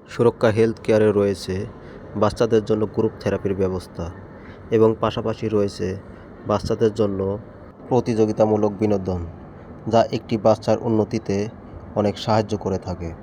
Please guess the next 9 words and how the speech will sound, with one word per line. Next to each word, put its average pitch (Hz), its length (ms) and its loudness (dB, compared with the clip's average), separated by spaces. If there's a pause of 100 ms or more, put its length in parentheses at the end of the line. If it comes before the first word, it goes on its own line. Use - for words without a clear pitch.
(840)
প্রতিযোগিতামূলক 110 880 0
বিনোদন 98 460 0 (680)
বাচ্চাদের 107 500 0
জন্য 101 260 0 (260)
সাইকোলজিক্যালি 101 840 -2 (600)
অনেক 104 220 2
বড় 101 200 4
ধরনের 101 300 -2
সাপোর্ট 101 300 -4